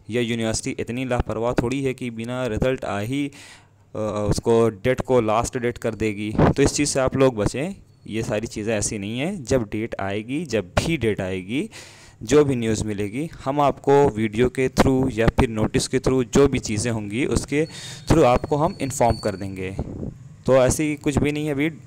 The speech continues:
एडमिशन स्टार्ट नहीं हुआ है और उम्मीद यही है कि इस मंथ के लास्ट तक, नहीं तो नेक्स्ट मंथ के स्टार्टिंग से एडमिशन स्टार्ट हो जाएगा।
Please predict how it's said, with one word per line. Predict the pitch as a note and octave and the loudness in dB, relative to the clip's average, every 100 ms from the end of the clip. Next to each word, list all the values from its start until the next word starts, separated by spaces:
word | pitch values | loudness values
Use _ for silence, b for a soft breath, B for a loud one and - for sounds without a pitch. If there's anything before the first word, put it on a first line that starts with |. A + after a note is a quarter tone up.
| - | -4
एडमिशन | - A#2 A2+ D#3 C#3+ | -2 0 0 2 2
स्टार्ट | - A2+ G#2+ | 4 2 2
नहीं | G#2 | -2
हुआ | G2+ G2 | 0 0
है | G2 B B B | -2 B B B
और | - D3 | 4 6
उम्मीद | D3 C#3+ D#3 | 4 0 -4
यही | C3 A2 A2 E3+ | -4 -2 0 0
है | E3 E3 E3+ | 4 4 2
कि | - - | -4 -2
इस | C#3+ C3+ | -2 0
मंथ | C3 D3 | -2 0
के | - B2+ | 0 0
लास्ट | G#2 G#2+ B2 - D3+ | -2 0 0 0 0
तक, | E3 F3+ B B B A#2+ | 0 -2 B B B -6
नहीं | C3 D3+ | -2 0
तो | B2 | -2
नेक्स्ट | A2+ B2+ D3+ - | -2 -2 0 -2
मंथ | C#3+ D#3 | -4 -6
के | C#3+ | -4
स्टार्टिंग | B2+ - A#2+ B2 C#3+ | -4 0 -2 -2 -6
से | D3 | -4
एडमिशन | C3 G#2+ G#2+ C3+ | -2 -2 -2 0
स्टार्ट | A2+ - G2+ F#2+ | 0 0 0 0
हो | F2 | -2
जाएगा। | F#2 F#2+ - G#2 | -4 -8 -12 -14